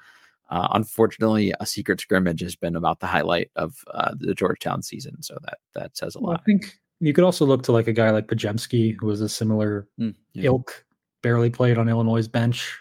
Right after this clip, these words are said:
Speaker 2: goes
Speaker 1: Mm-hmm.
Speaker 2: to a team at a, where he's the primary option, then goes off, gets drafted to the N B A. You, you'd think Epps would be the next in line, a very similar path. It's just not worked out that way.
Speaker 1: Yeah, that's,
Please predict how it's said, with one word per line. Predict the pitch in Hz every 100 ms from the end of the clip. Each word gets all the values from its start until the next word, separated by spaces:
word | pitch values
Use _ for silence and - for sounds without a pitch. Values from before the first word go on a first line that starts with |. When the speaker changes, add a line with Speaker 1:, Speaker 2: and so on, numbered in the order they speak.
| _ -
Speaker 2:
goes | 110 -
Speaker 1:
Mm-hmm. | 107
Speaker 2:
to | 113
a | 110 110 _ -
team | - 113 110
at | 107
a, | 107 101 _ _ _ _ _ _ - - _ _ _ _
where | 107
he's | 110 110
the | 117
primary | - 117 113
option, | 113 120 - 131 123
then | 113
goes | 120 120
off, | 117 120 123
gets | 117 -
drafted | 117 110 120
to | 117
the |
N | 113
B | 113
A. | 113 117 _ _ _ _ -
You, | 127
you'd | 131 127
think | 143 135 120 - _ -
Epps | 120 123 - -
would | 113
be | 110 110 110
the | 107
next | 107 110 - 110
in | 110
line, | 110 117 104 101 101 - _ _ 110
a |
very | 101 107
similar | 113 117 107 98
path. | 113 98 -
It's | 107 -
just | 98
not | 98 90
worked | 92 92
out | 82
that | 82 -
way. | 95 - _ _ _ _
Speaker 1:
Yeah, | 196 - - -
that's, | - 135 -